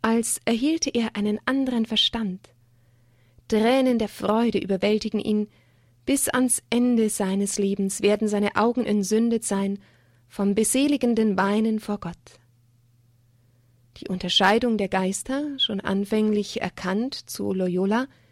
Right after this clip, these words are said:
vertieft sich und kann schließlich in die geistlichen Übungen einmünden, in dieses weltumwandelnde kleine Buch der Exerzitien, das man, wie von Balthasar sagt, nicht lesen kann, sondern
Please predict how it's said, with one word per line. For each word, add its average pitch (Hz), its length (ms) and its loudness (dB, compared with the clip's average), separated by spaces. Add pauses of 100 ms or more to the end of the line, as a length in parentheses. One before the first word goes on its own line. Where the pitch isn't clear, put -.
(320)
vertieft 262 480 -2
sich - 320 -4
und 196 160 -4
kann 185 180 -6
schließlich 208 640 -4
in 196 60 -4
die 196 80 -2
geistlichen 196 560 -4
Übungen 190 460 -2
einmünden, 180 680 -4 (640)
in 226 240 4
dieses 240 380 -2
weltumwandelnde 226 1000 0
kleine 220 440 0
Buch 233 300 -6
der - 160 0
Exerzitien, 202 840 -2
das 190 220 -2
man, 208 280 2 (540)
wie 208 160 -2
von 185 360 -2
Balthasar 190 800 -4
sagt, 190 540 -6 (480)
nicht - 260 -6
lesen 190 420 -2
kann, 240 340 -6 (580)
sondern 208 460 0